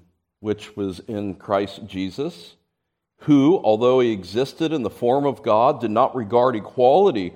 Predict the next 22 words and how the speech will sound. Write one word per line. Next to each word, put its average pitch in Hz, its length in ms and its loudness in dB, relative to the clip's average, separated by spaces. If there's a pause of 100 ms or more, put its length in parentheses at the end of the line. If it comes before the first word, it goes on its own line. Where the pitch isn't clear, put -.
(340)
with 123 180 -4
God 110 220 4
a 104 60 -2
thing 117 260 -4
to 110 60 -4
be 101 120 -8
grasped, 123 600 -2 (340)
but 123 300 -4
emptied 165 440 -4
himself, 135 840 -4 (420)
taking 135 320 -4
the 120 80 -2
form 95 640 -2 (100)
of 95 140 -10
a 98 80 -2
bond 92 500 -4 (480)
servant." 85 680 -12 (1300)
We're 104 200 -8
to 95 280 -6 (380)
do 98 160 -6
the 92 100 -8
same, 87 540 -12